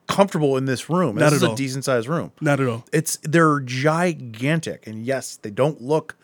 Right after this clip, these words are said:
Speaker 1: they look like just fat <laughs> pieces of shit. They're very fast.
Speaker 2: They're very fast.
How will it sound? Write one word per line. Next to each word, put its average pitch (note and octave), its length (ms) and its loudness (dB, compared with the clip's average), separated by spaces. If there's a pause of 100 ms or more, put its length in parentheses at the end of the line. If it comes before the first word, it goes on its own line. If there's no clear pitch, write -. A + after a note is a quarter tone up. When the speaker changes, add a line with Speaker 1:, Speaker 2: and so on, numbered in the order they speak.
(680)
Speaker 1:
they C3 80 2
look F3 260 2
like D3+ 180 2
just C3 180 -6
fat C#3+ 440 -6
<laughs> - 80 -12
pieces D3 320 -6
of G#2+ 60 -8
shit. - 300 -6
They're - 140 -6
very - 420 -6
fast. - 560 0
Speaker 2:
They're D#3+ 200 8
very D#3 280 4
fast. E3+ 540 2